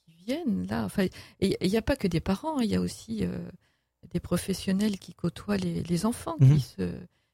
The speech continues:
Speaker 1: qui viennent dans ces ateliers. Euh, euh, c'est quand même, euh, euh, une preuve que les gens, euh, sont, sont vigilants et une,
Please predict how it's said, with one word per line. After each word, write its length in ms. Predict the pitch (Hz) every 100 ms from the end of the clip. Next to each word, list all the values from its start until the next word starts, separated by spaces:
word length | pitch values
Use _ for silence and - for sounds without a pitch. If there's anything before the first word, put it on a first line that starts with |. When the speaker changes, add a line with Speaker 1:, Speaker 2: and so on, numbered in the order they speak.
| _
Speaker 1:
qui 80 | -
viennent 300 | 185 226 269
dans 100 | 196
ces 240 | 185 190 185
ateliers. 720 | 190 190 175 190 226 208 180
Euh, 140 | 180 - - _ _ _ _ 170
euh, 40 |
c'est 180 | 170 175
quand 140 | 180
même, 260 | 175 220 190
euh, 400 | 180 180 - - - _ _ _ -
euh, 180 | 175 180 - -
une 180 | 185
preuve 380 | 175 - 277 -
que 120 | - 185 175
les 180 | 170 170
gens, 400 | 165 214 214 196
euh, 100 | 175 180 - - _ _ _ 143
sont, 60 |
sont 180 | - 190
vigilants 540 | 180 196 190 185 233 254
et 60 |
une, 120 | 196